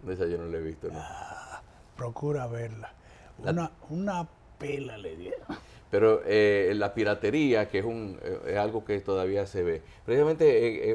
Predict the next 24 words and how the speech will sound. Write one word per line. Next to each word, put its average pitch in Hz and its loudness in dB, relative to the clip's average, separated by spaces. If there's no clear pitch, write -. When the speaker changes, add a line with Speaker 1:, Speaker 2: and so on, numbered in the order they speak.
Speaker 1:
eh, - -8
fue, 110 -2
fue, 113 6
era 113 4
en, 120 -2
en 104 -2
barcos 110 -2
pequeños, 110 0
era 98 2
que 104 -8
ellos 98 -2
iban, 87 -4
los 87 0
Speaker 2:
Sí. 180 0
Speaker 1:
preparaban 135 4
una 107 2
buena 110 0
cantidad 104 0
de 101 2
combustible, 120 -2
se 104 -2
aproximaban, 110 -4
y 107 0
ellos, 113 4